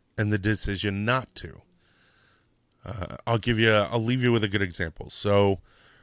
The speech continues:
remember, I said at the beginning that I have been very busy. That's true. That's absolutely true. But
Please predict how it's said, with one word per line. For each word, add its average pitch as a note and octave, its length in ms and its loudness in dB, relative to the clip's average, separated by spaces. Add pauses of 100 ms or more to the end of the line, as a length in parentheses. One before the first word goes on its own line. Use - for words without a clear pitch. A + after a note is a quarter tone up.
(120)
remember, E3+ 520 8 (200)
I A#2 240 4
said A2 420 2 (120)
at A2 180 -2
the G#2+ 60 -14
beginning G2+ 560 -2
that F#2 400 -4
I G2 200 -2
have F#2 240 -6
been F#2+ 220 -4
very F2+ 300 -2
busy. E2+ 360 -8 (100)
That's E3 260 4
true. D#3 340 0
That's G#2+ 220 -4
absolutely A2 640 -4
true. F2+ 260 -10 (1200)
But D3+ 280 4